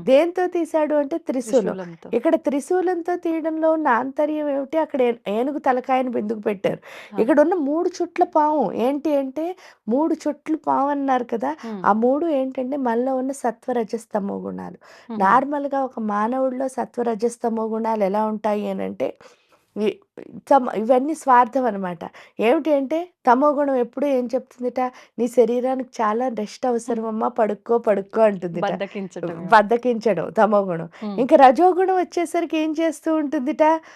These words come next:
Speaker 1: నువ్వు అందరితోనూ అంటే వీళ్ళు, వీళ్ళు ఇలాంటి వాళ్ళు, వాళ్ళు అలాంటి వాళ్ళు అని చెప్పి మనలో ఉన్న ఎమోషన్స్‌ని పెంచేసి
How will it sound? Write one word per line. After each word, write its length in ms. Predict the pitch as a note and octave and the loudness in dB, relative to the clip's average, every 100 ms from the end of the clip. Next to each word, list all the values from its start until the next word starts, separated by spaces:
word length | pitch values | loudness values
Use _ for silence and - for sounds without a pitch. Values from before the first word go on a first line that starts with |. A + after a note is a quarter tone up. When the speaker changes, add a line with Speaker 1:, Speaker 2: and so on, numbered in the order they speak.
| - - | -20 -6
Speaker 1:
నువ్వు 220 | A3+ C4+ C4+ | 0 6 6
అందరితోనూ 640 | A#3 C#4+ E4 D#4+ D#4 B3+ | 6 4 4 4 0 2
అంటే 240 | F#3 A#3 B3 | 0 0 -2
వీళ్ళు, 360 | A3+ C4+ B3 C4 A#3 - | -2 -2 2 2 0 -2
వీళ్ళు 300 | A3+ B3+ A#3+ | -2 0 0
ఇలాంటి 360 | B3 B3+ A#3+ | 2 0 0
వాళ్ళు, 280 | B3+ C4 C4+ | 0 0 2
వాళ్ళు 260 | B3 A#3 A3 | 2 4 4
అలాంటి 360 | A#3 B3+ A#3 | 4 0 -2
వాళ్ళు 260 | B3+ B3 B3 | 0 0 0
అని 140 | A#3+ | -2
చెప్పి 280 | A#3+ A3+ E4 F4 - - A3 | -4 -4 -4 -6 -10 -6 2
మనలో 300 | G#3+ C#4 C#4+ | 4 6 2
ఉన్న 160 | C#4 | 2
ఎమోషన్స్‌ని 720 | B3+ A#3+ C4+ C#4 C4+ C4 B3+ | 0 0 -2 -2 -4 -2 -4
పెంచేసి 580 | A#3 B3 A3+ C4+ C4 D#4+ | -2 -2 2 0 2 -2